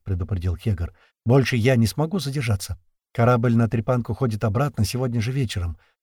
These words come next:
после захода третьего солнца». «Тогда летим немедленно», —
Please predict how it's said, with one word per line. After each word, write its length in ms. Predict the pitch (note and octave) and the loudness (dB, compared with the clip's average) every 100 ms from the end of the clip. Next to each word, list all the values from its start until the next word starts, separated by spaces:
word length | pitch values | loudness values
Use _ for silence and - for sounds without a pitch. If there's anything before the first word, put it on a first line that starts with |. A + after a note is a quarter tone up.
| _ | _
после 380 | - C3+ - E3+ | 2 2 2 -2
захода 400 | D#3 E3+ F3 E3 | 0 0 0 -4
третьего 400 | D3+ G#2 F#2+ A2 | 0 0 0 -2
солнца». 440 | G2+ F#2+ F2+ - - _ _ _ _ _ | -2 -2 -4 -6 -14 _ _ _ _ _
«Тогда 260 | A2 F#2+ G2 | 2 4 4
летим 340 | A2+ A2+ C3+ | 4 2 4
немедленно», — 600 | F#3+ F3 C3+ D#3 D3+ D3+ | 4 4 2 0 -2 -4